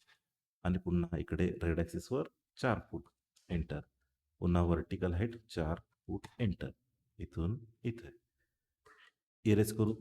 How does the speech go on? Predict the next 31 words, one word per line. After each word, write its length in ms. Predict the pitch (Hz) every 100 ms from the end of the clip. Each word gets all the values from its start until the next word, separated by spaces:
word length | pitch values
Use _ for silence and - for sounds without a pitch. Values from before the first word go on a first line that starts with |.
| - 87
आणि 200 | 104 117
याच्यावर 340 | 120 123 107
क्लिक 300 | 117 120 -
करून 220 | 117 123 131
चेक 300 | - 117 -
करायचं 300 | 107 101 120
आहे 120 | 120
की 120 | - -
आपला 400 | 90 87 98 143 - - _ _ _ - 92
जो 300 | 101 104 -
हा 360 | - 92 85 -
एंट-, 300 | 98 90 -
ही 260 | - 110 104
एंटिटी 340 | 95 104 98
आहे 180 | 98 95
ती, 400 | 95 135 175 -
ही 420 | 104 120 - 110 - - _ -
सेपरेट 400 | - 110 - 95
झालेली 480 | 104 92 85 87 113 -
असली 260 | - -
पाहिजे. 320 | - 71 - - -
पुन्हा 180 | 113
काय 140 | 120 113
करायचं 280 | 95 90 104
आहे? 80 | - -
पी 360 | 139 151 - - _ _ _ _ _ _ _ _ -
आणि 180 | 90 95
इथं 380 | - - 98 113
on 120 | 110
face 200 | 127 -
आलं 340 | 135 117 117